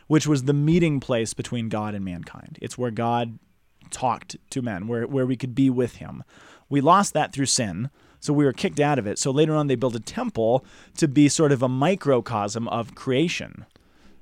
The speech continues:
to be like that place where we met with God. So if you went in the temple, I mean, there were,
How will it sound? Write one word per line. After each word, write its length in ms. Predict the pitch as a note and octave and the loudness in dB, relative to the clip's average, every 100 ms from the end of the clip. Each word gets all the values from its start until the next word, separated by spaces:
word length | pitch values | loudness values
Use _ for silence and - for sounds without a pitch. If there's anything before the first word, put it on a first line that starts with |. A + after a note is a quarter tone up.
| - | -6
to 120 | D#3+ | -2
be 200 | C3+ D3+ | 4 4
like 420 | C#3 C#3 E3 D#3+ | 6 4 4 2
that 280 | C#3 C3 - | 0 -2 -2
place 320 | - C#3+ C3 C3+ | -4 -2 -2 -2
where 80 | |
we 80 | B2+ | -4
met 200 | A#2+ A#2 | -4 -6
with 140 | A2 - | -6 -4
God. 220 | C3+ A2 | -2 -2
So 100 | C#3+ | -4
if 100 | B2 | -2
you 80 | C#3 | -2
went 180 | F#3+ G3 | -2 -2
in 80 | |
the 60 | C3 | -4
temple, 360 | - F#3 G3+ G#2+ | -4 -6 -4 -2
I 60 | |
mean, 140 | A2+ A#2 | -2 -2
there 160 | B2 | 0
were, 300 | C3 B2+ G#2+ | 2 2 0